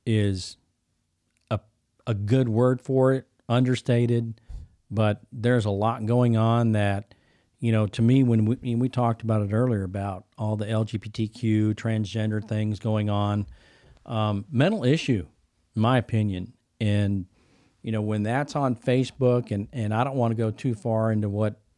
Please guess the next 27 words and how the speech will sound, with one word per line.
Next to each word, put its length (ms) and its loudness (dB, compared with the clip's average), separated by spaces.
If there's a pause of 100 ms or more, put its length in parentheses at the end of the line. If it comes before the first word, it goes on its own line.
(220)
you 100 -2
know, 120 0
what 160 -4
was 160 -6
on 180 0
this, 240 -4 (140)
this 160 -6
guy's 280 -2
Facebook, 680 -6
and, 260 -6 (500)
and, 540 -2
you 140 -6
know, 80 -4
we'll 260 -2
leave 200 2
that 200 -4
to 120 -2
another 280 -2
show, 500 -2
but, 300 -4 (600)
um, 300 -6 (100)
that's 220 0
all 120 2
part 240 2
of 80 -2
the 40 -12
problem, 380 -2